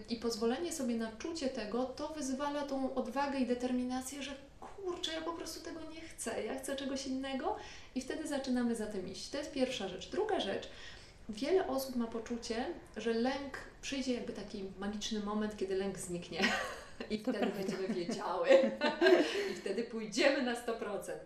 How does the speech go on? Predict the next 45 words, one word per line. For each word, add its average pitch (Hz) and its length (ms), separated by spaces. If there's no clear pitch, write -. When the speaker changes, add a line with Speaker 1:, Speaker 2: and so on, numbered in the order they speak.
Speaker 1:
Ale 214 160
prawda 240 280
jest 226 200
taka, 240 240
że 208 100
jak 202 120
pójdziemy 240 320
na 240 120
sto 233 160
procent, 226 520
to 220 80
będziemy 214 340
oswajać 233 500
ten 202 220
lęk 202 300
i 220 60
w - 40
działaniu 214 360
będziemy 202 360
nabierać 196 440
pewności 190 460
siebie, 190 280
będziemy 185 320
nabierać 190 400
odwagi, 185 440
że 208 100
to 220 120
się 226 100
po 214 80
prostu 214 340
samo 214 280
nie 190 160
zrobi. 185 320
Że 214 360
jeżeli 214 200
będziemy 214 340
czekać, 254 420
siedzieć 220 340
w - 40
miejscu, 226 460
to 220 120
może 214 180
się 214 160
okazać, 214 420
że 208 160